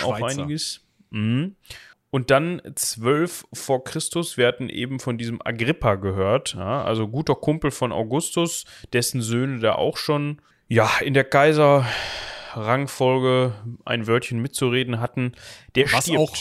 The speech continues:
Speaker 2: was auch daran lag, dass, äh, Agrippas Söhne gleichzeitig, äh, Neffen von Augustus waren, denn, äh, Julia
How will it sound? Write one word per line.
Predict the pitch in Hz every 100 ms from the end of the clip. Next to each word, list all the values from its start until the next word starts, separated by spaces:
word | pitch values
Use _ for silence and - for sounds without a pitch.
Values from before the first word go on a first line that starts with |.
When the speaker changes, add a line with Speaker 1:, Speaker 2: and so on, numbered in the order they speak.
| - _ _ -
Speaker 2:
was | 131 139
auch | 147
daran | 123 131 156 143
lag, | 131 143 -
dass, | 123 123 -
äh, | 131 -
Agrippas | 123 156 156 147 -
Söhne | 139 139
gleichzeitig, | 117 117 139 - 123 120 123 123 - -
äh, | 107 107 104
Neffen | 110 113 104 135 120
von | 113 - 113 110 107 101
Augustus | 113 107 131 - 131 - 110
waren, | 104 120 127 139 147 156 - _ _
denn, | 120 113 113 113 113 -
äh, | 117 107 107 107 101 -
Julia | 127 110 143 165 139 135 139 147 156